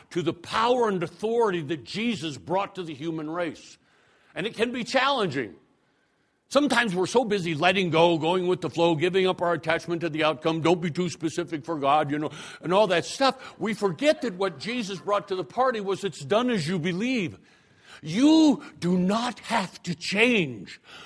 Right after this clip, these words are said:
for the infinite power of God to back up your belief system. It already does. Except you and I are convinced, we read these books and say, "Well, you gotta forgive enough before you're holy.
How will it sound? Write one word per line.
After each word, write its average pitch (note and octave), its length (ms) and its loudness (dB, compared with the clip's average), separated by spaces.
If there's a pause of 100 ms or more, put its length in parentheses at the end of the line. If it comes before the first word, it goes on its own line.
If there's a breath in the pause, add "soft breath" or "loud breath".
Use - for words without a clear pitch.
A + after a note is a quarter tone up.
(120 loud breath)
for G3 180 -2
the G#3 240 6
infinite G3 500 2
power C#4 560 8
of F#3+ 140 0
God D3+ 540 4 (260 loud breath)
to E3+ 100 -4
back A3 340 2
up G3+ 160 0
your G3+ 140 4
belief G3+ 400 4
system. D3 540 -4 (340 loud breath)
It A#3 220 0
already A3+ 1500 4 (280 soft breath)
does. A#3 600 4 (1300)
Except F#3+ 340 -6
you C#4 160 2
and C4 80 -2
I A3+ 120 4
are G3+ 80 4
convinced, G#3 720 0
we G3 120 -2
read A3+ 240 -2
these F#3+ 180 -4
books G#3+ 260 -2
and G3 80 -6
say, G#3 120 -2
"Well, F#3 220 2
you F3+ 100 -2
gotta F3 180 2
forgive D#3+ 380 -2
enough A#2+ 340 -6
before C3+ 300 -6
you're A2+ 140 -6
holy. G2+ 340 -6